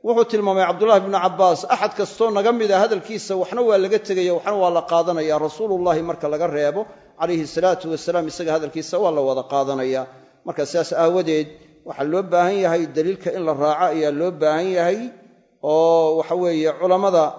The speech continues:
hadday dhacdo markaysa markaa inay ijtihaadan mas'alo naska u khilaafaanna, waa loo cudraa, waa loo cudur daaraa. Hadalkooduna wuxuu yaallaa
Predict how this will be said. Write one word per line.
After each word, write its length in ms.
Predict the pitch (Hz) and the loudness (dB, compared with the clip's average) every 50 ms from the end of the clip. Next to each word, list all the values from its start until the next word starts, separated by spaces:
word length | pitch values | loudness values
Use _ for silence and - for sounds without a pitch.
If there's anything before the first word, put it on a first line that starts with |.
| - - - - - _ _ | -12 -20 -20 -20 -20 _ _
hadday 280 | 156 156 165 240 240 208 | -8 2 4 6 6 6
dhacdo 320 | 160 175 151 151 160 175 180 | 6 2 0 2 0 -2 -2
markaysa 400 | 180 175 - 170 165 - 160 160 | -2 -2 -4 -4 -4 -2 -2 -2
markaa 300 | 165 165 165 - 156 151 | -2 -4 -2 -2 -2 -2
inay 220 | 156 165 160 156 156 - | 0 -2 -4 -6 -6 -8
ijtihaadan 680 | 185 - - - 180 175 165 170 185 190 190 175 175 160 151 | -12 -14 -10 -4 -2 0 2 2 4 2 2 0 0 -2 -4
mas'alo 480 | 151 147 - - 139 160 160 170 170 170 | -4 -6 -6 -4 -2 0 2 2 2 2
naska 360 | 175 196 208 196 - - 175 | 0 -2 -4 -6 -6 -6 -6
u 100 | - 196 | -4 -4
khilaafaanna, 680 | - - 175 165 160 160 160 - 214 208 180 156 147 131 113 - - - - _ _ | -6 -4 -2 0 0 0 0 0 -2 -2 -2 -2 -4 -6 -8 -12 -16 -20 -20 _ _
waa 220 | - 240 202 160 143 | -4 -2 -2 -2 -2
loo 260 | 147 147 156 156 147 139 | -2 0 2 2 2 0
cudraa, 440 | 151 143 135 143 143 147 151 160 170 175 - - - - - _ _ _ _ _ _ | -4 -6 -4 0 0 2 2 2 0 -2 -6 -10 -18 -20 -20 _ _ _ _ _ _
waa 240 | 143 143 151 151 151 | -4 0 2 2 2
loo 220 | 151 160 170 175 165 | 4 4 4 4 4
cudur 240 | 165 165 160 160 151 131 | 0 -2 -4 -6 -4 -2
daaraa. 560 | 147 156 156 156 156 156 165 170 175 180 190 196 156 - - - - - _ _ - | 2 2 4 4 4 6 6 6 6 4 2 0 -4 -8 -14 -20 -20 -20 _ _ -2
Hadalkooduna 680 | 175 180 170 147 - - 170 165 156 139 156 156 156 | 0 2 2 0 0 -2 -2 -2 -2 -2 -2 -4 -4
wuxuu 240 | 165 165 - - 156 156 151 | -4 -6 -6 -6 -4 -2 0
yaallaa 440 | 147 143 143 143 143 151 147 151 156 | 0 0 0 0 0 0 0 0 0